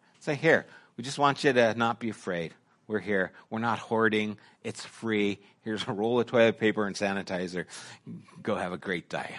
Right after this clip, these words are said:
Right? I mean, what? What?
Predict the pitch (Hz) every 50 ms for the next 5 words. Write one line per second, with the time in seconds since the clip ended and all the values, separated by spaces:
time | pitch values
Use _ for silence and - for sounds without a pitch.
0 | - - 98 101 117 147 147 139 143 147 147 151 147 143 156 151 151 - - -
1 | - - - - - - - - - - - _ _ _ _ _ _ _ _ -
2 | _ _ _ _ _ _ _ _ 208 214 _ - 254 - 220 202 185 - _ _
3 | _ _ _ _ _ _ _ _ _ - 175 165 _ _ _ _ _ _ - -
4 | - _ _ _ _ _ _ _ - _ - - 139 127 127 170 202 196 -